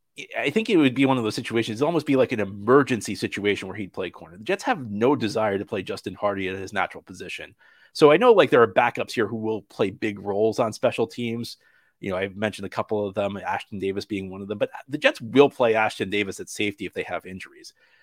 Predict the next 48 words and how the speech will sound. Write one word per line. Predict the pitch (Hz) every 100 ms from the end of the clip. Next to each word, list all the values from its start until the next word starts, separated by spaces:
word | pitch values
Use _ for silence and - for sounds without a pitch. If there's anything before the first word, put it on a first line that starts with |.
| _ _
The | - 156
only | 175 269 311 202
way | 135 139
Justin | - 131 -
Hardy | 95 113 107
plays | 98 95 90
is | 92
if | 110
the | 101
Jets | 165 -
are | 92
just | 98 - -
decimated | 156 - 117 110 95
by | 98
injuries | 98 107 92 92
at, | 87 - 107
at | 101
the | -
corner | - 107 101
position. | - - - 90
It's, | 110 110 - _ - _ _
it's | 165 -
almost | 196 269 247 -
like | 143 117
an | 120 104
emergency | 104 135 131 113 104
move, | 117 117
like | 110 98
you'd | 107 -
play | 135
a | 110
wide | 113 113
receiver | 92 - 135 123 95
at | -
corner | - 98 82 - - _ _ _
if | 104 -
you, | 104
if | 104 110
you | 101
ran | 110 110
out | 104
of | 90
bodies. | 87 107 104 - _ - _ _ _
Like, | - 107
it's, | 143 - - -
it's, | 135 -
uh, | 151 -
it's | - 127